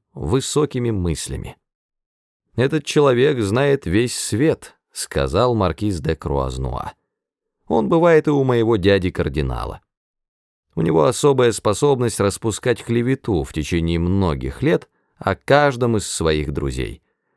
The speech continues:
а их у него две или три сотни. Но он умеет поддерживать дружбу, на это у него талант». Зимой можно его встретить уже в семь часов утра у подъезда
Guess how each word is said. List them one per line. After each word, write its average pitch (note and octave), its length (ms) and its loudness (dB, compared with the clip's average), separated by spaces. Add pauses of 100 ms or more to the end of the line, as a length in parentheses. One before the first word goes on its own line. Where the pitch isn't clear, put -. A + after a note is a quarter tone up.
а - 180 -4
их D#3 280 0
у - 20 2
него G3 260 4
две G#2+ 360 2
или C3+ 120 0
три E2+ 200 -2
сотни. A#1+ 500 -8 (880)
Но D3 180 0
он C#3 100 2
умеет C#3 340 2
поддерживать G2+ 760 0
дружбу, B1+ 500 -8 (120)
на E3 280 0
это C#3+ 220 2
у G#2+ 80 2
него E2 260 0
талант». B1+ 540 -6 (840)
Зимой E2 680 0
можно C#3+ 300 -2
его C#3+ 200 0
встретить - 480 -4
уже C3 200 0
в - 80 -12
семь B2+ 360 2
часов F#2+ 460 -4
утра A#2 400 0
у A#2+ 100 -4
подъезда C#3 840 0